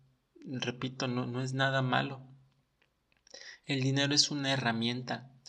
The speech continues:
y es una herramienta sumamente útil en el campo que es útil. Es decir, el dinero nos sirve muchísimo solamente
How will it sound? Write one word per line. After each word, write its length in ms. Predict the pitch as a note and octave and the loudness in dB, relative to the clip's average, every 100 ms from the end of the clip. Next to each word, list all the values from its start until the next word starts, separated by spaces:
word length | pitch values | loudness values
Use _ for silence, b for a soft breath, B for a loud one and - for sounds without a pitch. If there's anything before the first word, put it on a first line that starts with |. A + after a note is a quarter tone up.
| B | B
y 120 | C#3 | -2
es 120 | C3+ C#3+ | 0 0
una 200 | D3 C#3+ | 2 4
herramienta 600 | B2+ B2 C3 C3 D3 D3 | 4 4 2 0 -2 0
sumamente 800 | - E3+ E3+ D#3 D3+ D3+ - C#3 | 0 0 0 0 -2 -2 -2 0
útil 420 | D3+ D3 E3+ D#3 | 0 0 -2 -2
en 140 | C3 | -2
el 220 | B2 A#2+ | -2 -4
campo 440 | B2+ C#3+ D3+ D#3+ - | -2 -2 -2 -10 -4
que 220 | C3+ B2+ | -2 0
es 200 | C3 - | 2 2
útil. 440 | B2 - A#2 - _ b b b b b b b b | 2 -6 -10 -12 _ b b b b b b b b
Es 180 | C#3 C#3 | -2 0
decir, 460 | C#3 B2+ C#3 C3+ B B B | 0 4 2 2 B B B
el 180 | D3 C3+ | 6 8
dinero 340 | C3+ C#3 D3+ | 6 8 6
nos 200 | D3 C#3 | 6 2
sirve 300 | - D3 D#3+ | 4 6 6
muchísimo 800 | D3 C3 C3+ E3 - F#3 G3 G#3+ - | 4 2 4 6 6 6 2 0 -6
solamente 1160 | - F3 F3 F#3 F3+ E3+ F3+ F3+ F3 A#3 - | -2 2 4 4 2 2 0 0 0 -2 -2